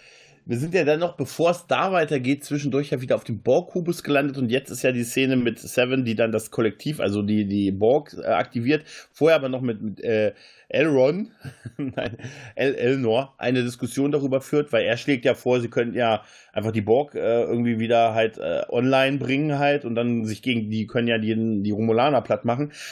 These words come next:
wo Seven erst ein bisschen entrüstet reagiert, "Ja, soll ich sie wieder versklaven, wieder ihnen ihren Willen wegnehmen?" Äh, und hey, das wird dann, und sie können ihr das, sie können ihn, die, sie ja wieder freilassen, sagt er,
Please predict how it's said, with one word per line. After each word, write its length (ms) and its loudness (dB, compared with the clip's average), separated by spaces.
wo 100 4
Seven 300 2
erst 300 -6
ein 80 -6
bisschen 200 -8
entrüstet 440 -4
reagiert, 400 0
"Ja, 120 -10
soll 160 -4
ich 60 -8
sie 120 -8
wieder 160 -2
versklaven, 580 0
wieder 140 0
ihnen 220 -2
ihren 280 0
Willen 240 0
wegnehmen?" 420 0
Äh, 180 4
und 300 -2
hey, 200 2
das 300 -4
wird 160 -2
dann, 500 -2
und 220 -4
sie 120 -6
können 200 0
ihr 120 2
das, 160 0
sie 120 -6
können 220 -2
ihn, 220 -2
die, 160 -2
sie 140 -2
ja 180 4
wieder 200 0
freilassen, 720 0
sagt 340 -4
er, 200 4